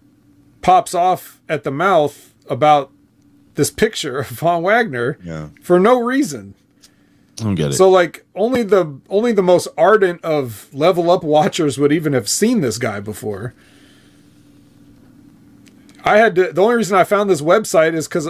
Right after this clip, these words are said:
Speaker 1: when I was making my notes, I wanted to see what the fuck he said his name was and how to spell it. And that's how I came across the Crucifino Law website. But other than that, I never, e-, I wouldn't have even found that thing.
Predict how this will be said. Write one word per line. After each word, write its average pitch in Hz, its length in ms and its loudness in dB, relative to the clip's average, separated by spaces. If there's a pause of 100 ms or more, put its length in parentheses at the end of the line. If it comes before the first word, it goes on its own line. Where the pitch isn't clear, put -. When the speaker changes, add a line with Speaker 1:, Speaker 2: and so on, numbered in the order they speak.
Speaker 1:
when 160 220 -2
I 165 100 6
was 139 140 0
making 160 260 -6
my 143 140 -2
notes, 180 260 0
I 151 60 2
wanted 160 220 2
to 135 40 -4
see 185 200 -4
what 156 300 -4
the - 100 0
fuck 185 220 -2
he 180 120 -2
said 185 200 2
his 139 140 -2
name 170 320 0
was 135 300 2
and 123 120 -4
how 156 120 2
to - 80 -4
spell 214 380 2
it. 107 180 -10 (800)
And 110 100 -8
that's 143 160 0
how 156 140 4
I 139 100 2
came 143 260 -4
across 135 340 -2
the - 120 -12
Crucifino 131 640 -4
Law 131 240 2
website. - 480 -4 (3250)
But 120 140 2
other 156 100 4
than 127 120 -2
that, 165 200 2
I 131 80 2
never, 151 380 0
e-, - 80 -6
I 147 160 2
wouldn't 160 300 -2
have 156 60 -2
even 156 180 -2
found 180 320 -2
that 214 200 0
thing. 101 260 -14